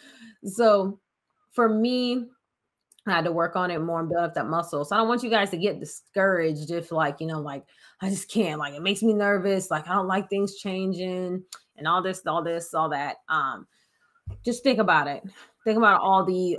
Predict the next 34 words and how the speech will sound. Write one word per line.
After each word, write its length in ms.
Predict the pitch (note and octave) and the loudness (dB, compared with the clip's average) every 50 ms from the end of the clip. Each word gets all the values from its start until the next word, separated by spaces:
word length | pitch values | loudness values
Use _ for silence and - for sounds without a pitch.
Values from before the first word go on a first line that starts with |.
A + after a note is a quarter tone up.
| - - | -2 0
older 280 | F3+ F#3 F#3+ F#3 E3+ | 0 2 2 0 0
adults 460 | E3 D#3 C#3+ F3 F3 D#3+ - - - | -2 0 0 2 2 2 0 -4 -6
who 120 | - G3 D#3 | -8 -8 -8
can't 280 | - F#3+ F3 E3 D#3 | -6 -6 -6 -6 -8
stand 280 | - - F3+ E3+ E3+ E3+ | -8 -6 -6 -4 -2 0
all 120 | D#3+ D3+ | 0 0
the 100 | D3 C#3+ | 0 -2
technology 720 | D3 - - F3+ - - E3+ D#3+ D#3 D#3+ D#3+ D#3 D3 D3 D3 | -8 -6 -8 -8 -6 -2 0 2 2 2 2 0 -2 -6 -8
changes, 760 | C#3 - D#3 D3 D3+ D3+ D3+ C#3 C#3+ D3 C#3 B2+ C3 - - _ - | -10 -10 -10 -8 -6 -6 -8 -8 -8 -8 -8 -8 -10 -12 -14 _ -8
or 480 | - E3+ E3+ E3+ D#3 D#3+ D#3 - D#3+ | -4 -2 0 0 2 2 2 0 0
how 200 | - - A3 C#4 | 2 4 4 4
the 120 | B3+ B3 A#3 | 4 2 0
people 360 | - C#4 C4 A#3 - A#3+ B3 | 2 2 2 2 2 0 0
who 160 | A3+ A#3+ A3+ | 2 4 4
are 140 | G#3+ G3+ - - - | 4 4 4 0 4
fussing 340 | - A3 A3 A3 - A3+ G#3 | 4 4 4 4 0 0 0
about 320 | G3 F3+ F#3+ F3+ F#3 F#3 G3+ | 2 4 4 4 4 4 2
these 220 | G3+ F#3+ F#3 E3 | 0 0 0 0
masks 580 | F3 F3+ F3 F3 F3 F3+ F3+ F3 F3 E3+ - - | 0 -2 -2 0 0 0 2 0 0 -2 -4 -6
and 120 | E3+ E3+ | -2 4
all 120 | F3 F3 F3 | 4 4 4
these 180 | E3+ E3+ E3 D3+ | 2 -2 -2 -4
mandates, 760 | D3 D3+ D#3 D#3+ E3 D#3 C#3+ D3+ C3+ E2+ - - - - _ _ _ _ _ _ _ _ _ _ - | -4 -4 -4 -4 -4 -4 -4 -6 -6 -8 -10 -12 -18 -18 _ _ _ _ _ _ _ _ _ _ -8
they 260 | E3+ E3+ A#3 C4+ D#4 | 0 2 2 4 4
have 120 | E4+ C#4 | 4 2
never 540 | A#3 G#3+ F#3+ F#3+ F3+ G#3+ A#3 B3+ C#4+ D4 C4+ _ _ _ _ _ _ - - | 2 2 2 2 2 2 2 2 2 0 -4 _ _ _ _ _ _ -2 0
adjusted 720 | B3+ A3 F#3 F#3+ A3 G3 F#3+ - - G#3 G3 G3 G3 G3 E3+ | 0 2 4 6 4 4 4 0 0 0 0 2 2 2 2
their 160 | F#3+ F3+ F3+ | 2 2 0
adaptability 920 | F3 E3 E3+ D#3+ D#3+ - - F#3 E3+ A3+ C4+ C#4+ C#4+ C4+ G3 G3 F3+ E3+ D3+ | 0 0 0 -2 -2 -2 -6 -4 -2 0 0 2 2 2 2 0 0 -2 -2
muscle. 580 | D3+ D#3+ D#3 D3 - - - F2+ G#2+ G3 - _ | -2 -2 -4 -4 -6 -10 -14 -14 -14 -14 -12 _
They've 160 | - F#3+ G3 F#3+ | -2 -2 0 2
never 280 | A3 G#3 A#3 A3+ B3+ B3+ | 2 2 2 0 0 -2
strengthened 480 | - - D#4+ F4 G4+ G4 G4 A3 F#3+ | -2 -2 0 0 0 0 0 -2 -2
it. 180 | F3 D3 A#2 | 0 -2 -6